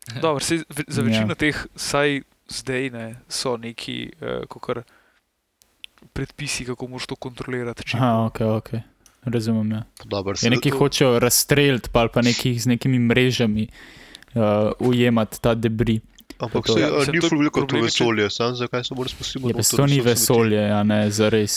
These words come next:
Speaker 2: to je pač
Speaker 3: Ne, pa saj
Speaker 2: atmosfera.
Speaker 1: Če se jaz
Speaker 3: saj
Speaker 1: prav
Speaker 3: vem, no.
Speaker 1: spomnim,
Speaker 2: Ali
Speaker 1: se
Speaker 2: whatever,
Speaker 1: temu reče
Speaker 2: stratosfera.
Speaker 1: Kessler efekt.
Speaker 2: Aha.
Speaker 1: Da, recimo, da se dva zabijeta satelita, nekako, ne, mislim, saj to je malo šans, ampak se lahko zgodi.
Speaker 2: Valjda, ja.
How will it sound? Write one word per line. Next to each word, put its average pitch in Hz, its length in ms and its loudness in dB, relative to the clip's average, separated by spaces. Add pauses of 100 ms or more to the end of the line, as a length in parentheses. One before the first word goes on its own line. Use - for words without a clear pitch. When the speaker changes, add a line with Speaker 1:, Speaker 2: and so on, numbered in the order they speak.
Speaker 2:
to - 140 -2
je 110 140 2
pač - 500 -4
Speaker 3:
Ne, 95 160 -4
pa 107 100 -8
saj 117 160 2
Speaker 2:
atmosfera. 110 260 4
Speaker 1:
Če 107 60 2
se 107 80 0
jaz 147 140 0
Speaker 3:
saj 127 100 -2
Speaker 1:
prav 107 80 4
Speaker 3:
vem, 104 100 4
no. 92 100 -4
Speaker 1:
spomnim, 151 420 -2
Speaker 2:
Ali 107 160 0
Speaker 1:
se 104 80 2
Speaker 2:
whatever, 107 180 0
Speaker 1:
temu 139 200 -2
reče 131 120 0
Speaker 2:
stratosfera. - 420 -2
Speaker 1:
Kessler 143 480 -2
efekt. - 540 -8 (640)
Speaker 2:
Aha. 113 240 -2
Speaker 1:
Da, 120 200 -4
recimo, 135 340 -4
da 135 80 -10
se 135 140 -6
dva 135 180 0
zabijeta 135 600 -4 (680)
satelita, 147 600 -6
nekako, - 360 -6
ne, 127 140 -12
mislim, 127 240 -16
saj 127 120 -8
to 127 100 -8
je 123 40 -8
malo 117 200 -6
šans, 123 340 -8
ampak 120 180 -14 (200)
se - 180 -16
lahko 123 260 -12
zgodi. 123 320 -12 (340)
Speaker 2:
Valjda, 104 340 -4
ja. 113 80 -6